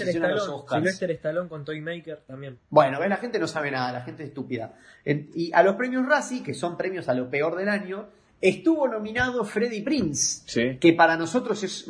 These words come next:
Speaker 1: es maestro como Fred.
Speaker 2: Lo queremos
Speaker 1: Y
Speaker 2: mucho.
Speaker 1: perdió, y perdió perdió Racing con Hayden Christensen por Star Wars Episodio dos, El ataque de los clones.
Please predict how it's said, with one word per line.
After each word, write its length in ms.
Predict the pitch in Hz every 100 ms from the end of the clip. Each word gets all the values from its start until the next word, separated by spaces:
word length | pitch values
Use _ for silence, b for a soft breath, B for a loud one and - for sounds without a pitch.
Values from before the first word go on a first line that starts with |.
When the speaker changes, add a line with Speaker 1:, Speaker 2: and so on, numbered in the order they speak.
| 156
Speaker 1:
es 140 | 156
maestro 540 | 143 165 247 202 131 123
como 180 | 127 120
Fred. 320 | 131 123 202 -
Speaker 2:
Lo 120 | 156
queremos 280 | 165 180 160
Speaker 1:
Y 40 |
Speaker 2:
mucho. 100 | 185
Speaker 1:
perdió, 440 | 208 208 233 285 226
y 140 | 220 208
perdió 920 | 220 226 254 262 254 240 - - - - - 262 B
perdió 440 | 185 196 208 277 196
Racing 400 | 185 214 226 165
con 200 | 151 156 -
Hayden 320 | 208 196 160
Christensen 720 | 196 208 160 147 160 160 185
por 180 | 151 143
Star 280 | 147 208 202
Wars 220 | 165 151
Episodio 480 | 143 147 202 190 165
dos, 240 | 185 202
El 100 | 139
ataque 300 | 143 185 196
de 100 | 151
los 140 | 135 123
clones. 540 | 202 143 127 -